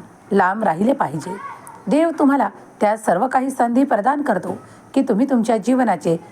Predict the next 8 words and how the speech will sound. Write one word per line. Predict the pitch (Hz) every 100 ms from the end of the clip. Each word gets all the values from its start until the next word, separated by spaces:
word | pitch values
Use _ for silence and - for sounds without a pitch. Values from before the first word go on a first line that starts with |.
| -
स्तर | - - 220 202 -
उंच | 196 180
करावे | - 170 190 165 - - - -
आणि | 220 220 196
तुम्ही | 208 226 202 - - -
तुमच्या | 330 311 294
देवाच्या | 220 180 202 190 170
मार्गदर्शनाने | 190 214 220 202 180 - - 190